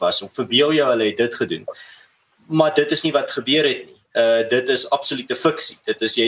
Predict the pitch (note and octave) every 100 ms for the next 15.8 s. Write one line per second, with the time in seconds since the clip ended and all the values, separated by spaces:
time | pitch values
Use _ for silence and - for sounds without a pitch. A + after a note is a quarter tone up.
0 | A2 A#2+ A#2+ A#2+ A#2+ A2 - D#3 D3 B2+
1 | A#2+ B2+ A#2 D3 C#3+ C#3+ C3 A2+ B2 C3+
2 | A#2+ A2+ C3+ A#2+ A#2+ - A#2 G#2 _ A2+
3 | G#2+ G#2+ - - - - A2 D3 C#3+ -
4 | - C3 B2 A2+ - - G#2 G2 A2+ G#2
5 | A2 B2 A2+ G#2+ - A2 G2+ G2 G#2+ C#3+
6 | C3 G#2 F#2+ G2+ G2 F#2+ - G2+ F#2+ F#2
7 | F#2+ F#2+ F2+ E2+ F2+ E2 D#2+ D2+ _ _
8 | _ _ _ _ - B2 G2 G2+ G2+ G2+
9 | B2+ A2 G#2+ G2+ - B2 - - - _
10 | - - - C3+ C3 A#2 A#2 A2+ A2 -
11 | A#2 B2+ B2 A#2 A2+ A2 A2 G#2+ A#2 G#2+
12 | G2 A2 A2 A#2 - A#2 A2+ A2+ A2+ A2+
13 | G#2+ G#2+ G#2+ G2+ G#2 G2+ A2+ G#2 - G2
14 | - G2 F2+ G2+ - F2 G#2 A#2+ - B2+
15 | G#2+ A#2 C#3+ C3+ - - G#2+ A2